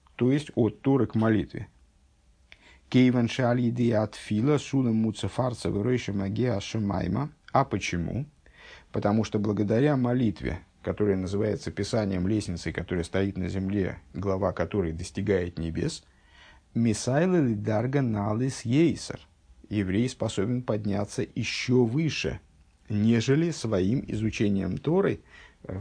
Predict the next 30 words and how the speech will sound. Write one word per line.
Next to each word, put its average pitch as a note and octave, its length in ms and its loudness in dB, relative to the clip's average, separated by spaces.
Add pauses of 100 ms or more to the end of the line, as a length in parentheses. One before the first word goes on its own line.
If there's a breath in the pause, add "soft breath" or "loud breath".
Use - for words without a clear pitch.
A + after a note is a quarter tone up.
(140)
в - 240 -18
том G2+ 220 4
плане, A2+ 320 2
насколько G2 320 -4
я F#2 80 2
понимаю, G#2 380 0
в - 60 -8
котором A#2 400 0
о F2+ 60 0
нём A2 220 0
речь A2 260 0
идёт B2 220 -4
в - 20 -20
трактате A#2 460 -2
Брохис. - 500 -2 (1300 loud breath)
«Валидейзе B2+ 840 4
найсе F3 460 0
гам C#3+ 320 2
лимуд D3 320 0
атеир C3+ 420 0
шалиахара B2 760 0
изей», A#2 360 0
благодаря A#2+ 560 2
этому G#2 500 0 (220)
также B2 320 0
изучение A2+ 520 0
Торы, G#2+ 360 0
последующее G#2+ 800 -2
за F#2+ 140 -2
этим, F#2 420 -4